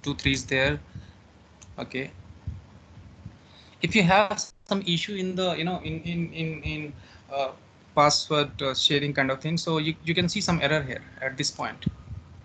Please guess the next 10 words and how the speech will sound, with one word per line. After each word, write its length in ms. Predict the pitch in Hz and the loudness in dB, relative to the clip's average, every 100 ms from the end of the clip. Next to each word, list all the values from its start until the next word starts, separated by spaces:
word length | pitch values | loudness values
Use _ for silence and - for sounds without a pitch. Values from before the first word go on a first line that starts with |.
| - - - | -20 -20 -8
right? 280 | 123 127 - | -4 -4 -6
So 400 | - 139 135 131 131 | -4 -2 -2 -2 2
this 200 | 170 - | 2 6
ensure 440 | 165 151 180 208 | 6 6 6 4
that 320 | 170 160 156 | 6 6 6
your 180 | 156 156 | 2 2
S 180 | 143 - | 0 -2
H 200 | 160 - | -4 -4
key 200 | 165 156 | 0 0
is, 160 | 147 | -2